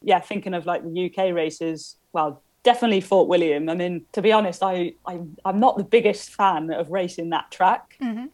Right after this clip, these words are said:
Speaker 1: but when I, yeah, I mean, when I got on the podium for the downhill stuff and,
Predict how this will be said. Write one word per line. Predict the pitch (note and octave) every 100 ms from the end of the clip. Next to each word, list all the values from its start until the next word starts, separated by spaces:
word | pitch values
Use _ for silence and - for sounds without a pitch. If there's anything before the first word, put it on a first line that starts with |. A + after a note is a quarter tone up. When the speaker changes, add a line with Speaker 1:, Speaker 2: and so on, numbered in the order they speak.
| -
Speaker 1:
but | G3 - - _ -
when | F3 G3 F#3
I, | F3+ F3 F3 F3 F3 - _ -
yeah, | G3+
I |
mean, | D#3+ E3
when | F3+
I | E3+
got | E3
on | D#3+
the | D#3+
podium | G3 F3 E3+ E3
for | D#3
the |
downhill | E3+ G3+ F#3 D#3+
stuff | - F3 E3+ -
and, | E3+ E3 D#3